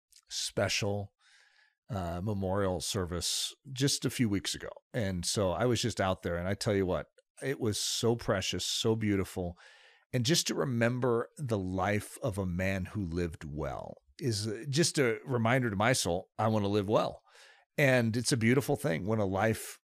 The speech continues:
is lived well. And, uh, I had, I shed so many tears during that time, during that, that service that I had. I, I would like,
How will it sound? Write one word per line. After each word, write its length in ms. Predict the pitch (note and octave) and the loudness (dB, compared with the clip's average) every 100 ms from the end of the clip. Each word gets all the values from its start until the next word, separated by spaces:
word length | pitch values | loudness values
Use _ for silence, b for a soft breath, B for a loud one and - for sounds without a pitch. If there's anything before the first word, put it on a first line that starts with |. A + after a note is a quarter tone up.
| - | -4
is 240 | B2 F#2+ | -4 0
lived 340 | G2 F#2+ E2+ - - | 2 0 -2 -14 -8
well. 480 | F#2 D#2+ C2 A1 - - | -4 -2 -2 -6 -8 -2
And, 420 | A2 G2 F#2 - - | 0 0 0 -2 -2
uh, 220 | G#2+ G2+ F#2+ | -4 -6 -2
I 140 | A#2 | 2
had, 320 | B2+ C#3 F#2+ - | 4 2 0 -2
I 120 | B2 C3 | 2 2
shed 420 | - - C#3 G#2+ | 2 2 2 2
so 280 | - C#3+ D3+ | 0 2 2
many 200 | D#3+ C#3 | 2 0
tears 560 | - C3 D#2+ - - A#2+ | 2 0 0 -6 -10 -6
during 320 | A2+ A2+ A2+ G#2+ | -2 0 2 0
that 360 | F#2+ F#2 - - | 0 -2 -10 -6
time, 440 | B2 G2+ F#2 F2 b b b b b B2+ | -2 0 0 -4 b b b b b 0
during 240 | A#2+ A#2 | 2 2
that, 300 | G#2 E2 - - | 0 -2 -8 -6
that 200 | A2 F2+ | -4 -2
service 540 | - A#2 G2 F2 - - b b b | 0 2 2 -2 -4 -8 b b b
that 260 | B2 A2+ G#2 | 0 2 2
I 120 | G#2 | 2
had. 240 | F#2+ A#2 G2 | 2 2 2
I, 180 | F#2+ - | 0 0
I 80 | A#2+ | 0
would 180 | A2 G2 | 0 0
like, 380 | A2 F#3 - | 0 0 -2